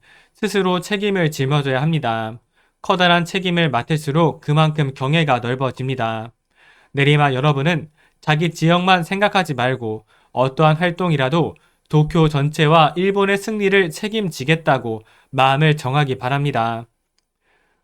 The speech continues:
도다 선생님의 사자 정신을 계승하는 나카노 여러분은 학회원 누구나 나카노 동지가 있으면 안심이다 라고 말하는 인재의 산맥을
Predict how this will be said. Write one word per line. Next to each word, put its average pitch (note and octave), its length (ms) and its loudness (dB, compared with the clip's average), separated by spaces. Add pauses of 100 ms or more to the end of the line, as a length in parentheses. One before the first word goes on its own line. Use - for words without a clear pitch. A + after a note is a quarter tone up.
(160)
도다 D#3+ 280 4
선생님의 F3+ 640 0
사자 G3 380 2
정신을 D#3 480 2
계승하는 D3+ 640 -2 (300)
나카노 D#3+ 500 0
여러분은 B2+ 560 -2 (320)
학회원 E3+ 500 2
누구나 C#3 500 -2 (260)
나카노 F3 500 0
동지가 D#3+ 420 2
있으면 E3 440 0
안심이다 F3 760 2
라고 C3 320 2
말하는 C#3 480 0 (320)
인재의 F3+ 540 2
산맥을 D#3+ 600 -4